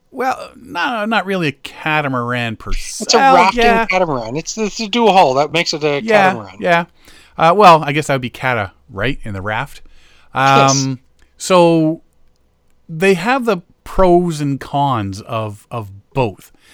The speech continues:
Speaker 1: I like the look of the cataract better.
Speaker 2: It does, and it's, it's more responsive. m-, But yeah, it's, <laughs> it's
Speaker 1: Yeah.
Speaker 2: one of those things. It's like, i-, it's not kid friendly.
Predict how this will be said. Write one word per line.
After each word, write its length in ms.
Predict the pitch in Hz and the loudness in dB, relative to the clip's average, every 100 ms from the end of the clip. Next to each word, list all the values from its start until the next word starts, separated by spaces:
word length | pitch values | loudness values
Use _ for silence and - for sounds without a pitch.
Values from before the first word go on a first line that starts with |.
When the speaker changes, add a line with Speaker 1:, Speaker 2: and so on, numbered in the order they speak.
| - | -6
Speaker 1:
I 140 | - 403 | -2 0
like 220 | 330 160 | -2 -2
the 60 | 117 | -2
look 220 | 127 139 | -4 -4
of 60 | |
the 80 | 110 | -10
cataract 680 | - 127 110 98 104 95 87 | -4 -2 -2 -4 -8 -8 -12
better. 440 | 107 117 76 - _ _ _ _ - - - - - | -10 -10 -12 -20 _ _ _ _ -18 -16 -16 -12 -6
Speaker 2:
It 160 | 180 | -4
does, 260 | - 175 151 | 0 0 0
and 120 | 170 | -2
it's, 160 | 175 - | -2 -2
it's 340 | 180 175 - | -6 -6 -6
more 140 | 190 185 | -2 -2
responsive. 640 | 175 - 151 143 - 147 147 | -2 -2 0 -2 -2 -8 -6
m-, 280 | 151 151 156 | -8 -6 -4
But 200 | 160 156 - | -6 -6 -16
yeah, 260 | 180 160 | -8 -4
it's, 260 | 156 139 - | -4 -2 -4
<laughs> 500 | - - - - - | -6 -18 -20 -20 -6
it's 100 | 117 | 0
Speaker 1:
Yeah. 20 | 214 | 4
Speaker 2:
one 80 | |
of 60 | 214 | 4
those 200 | 190 - | 4 2
things. 360 | - 180 185 165 | 0 0 0 -4
It's 180 | 143 160 | -4 -2
like, 240 | 143 - - - _ - | -4 -6 -20 -20 _ -20
i-, 300 | 156 170 170 | -12 -10 -4
it's 240 | 180 175 190 | -2 -2 -2
not 280 | 190 202 | -2 -2
kid 260 | - 190 170 | -4 -6 -6
friendly. 560 | - 127 98 92 110 | -8 -8 -8 -18 -20